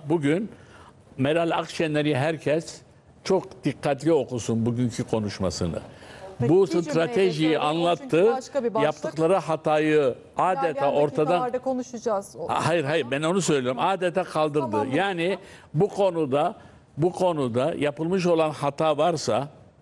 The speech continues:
Speaker 1: çünkü neden hata yapılıyor? Aynı şey. Hiç düşünülmeden konuşuluyor.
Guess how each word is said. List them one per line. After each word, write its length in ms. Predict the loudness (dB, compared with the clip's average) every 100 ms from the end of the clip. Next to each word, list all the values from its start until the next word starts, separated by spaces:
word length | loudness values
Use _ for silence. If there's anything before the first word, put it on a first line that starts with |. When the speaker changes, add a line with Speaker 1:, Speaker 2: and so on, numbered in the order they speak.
| -4
Speaker 1:
çünkü 340 | 0 2 2
neden 220 | 2 2
hata 340 | 0 -4 -2 0
yapılıyor? 520 | 0 -2 0 2 0 -2
Aynı 340 | -4 -2 -4
şey. 220 | -2 -2 -4 -18 -20 -20 -20 _
Hiç 340 | 0 2 2 2
düşünülmeden 960 | 2 4 4 4 2 2 2 0 -2 -2
konuşuluyor. 760 | 0 0 0 0 2 2 0